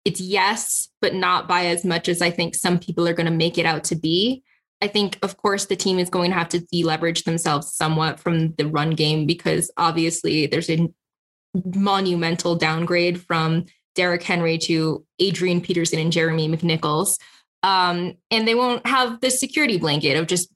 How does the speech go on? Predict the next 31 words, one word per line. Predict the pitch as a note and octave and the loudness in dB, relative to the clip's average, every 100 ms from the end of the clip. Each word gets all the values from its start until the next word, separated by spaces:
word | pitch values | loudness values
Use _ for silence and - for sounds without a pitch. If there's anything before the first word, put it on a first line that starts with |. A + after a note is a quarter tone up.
| _ _ | _ _
always | F3 F#3+ F#3 F3+ F3 | -2 0 2 2 0
being | F#3 F3 | 0 0
able | E3+ F3 | 0 -2
to | F#3+ | 0
give | F#3 E3 | 2 0
it | |
to | E3 | 0
him. | E3 D#3+ | 0 0
But | F3 F3 - | 0 0 0
I | G3+ | 0
do | A3 D4+ | 0 0
have | C4+ G#3 _ _ | 0 -4 _ _
concerns | B3+ A#3+ A3+ G3+ G#3+ | -2 0 0 0 0
about | G3+ F#3+ F3 - _ - | 2 2 0 -4 _ -6
the | F#3 | -2
way | E3+ E3+ E3+ E3+ | 2 2 4 2
the | E3+ | 0
Titans | F3+ F3 D#3+ F3 F3+ | -2 -2 0 -2 0
have | E3+ E3 | 0 0
looked | E3 E3 F3+ | -2 -2 -2
this | F3 | 0
season. | F3+ F3 F#3 | 0 0 0
Now, | E3 | 2
yes, | E3 E3 F#3+ - | 2 0 0 -2
to | - | 0
your | F3+ | -2
point, | F3 F#3 F3+ - - _ - | 0 -2 0 -2 -8 _ -2
they | F3 | -2
have | G3 F#3+ F3 F3+ | 0 0 0 0
looked | F#3 - - F3+ C4+ | -2 -4 -12 -6 0
better | D4 G#3 G3 A#3+ - | 2 2 0 -4 -8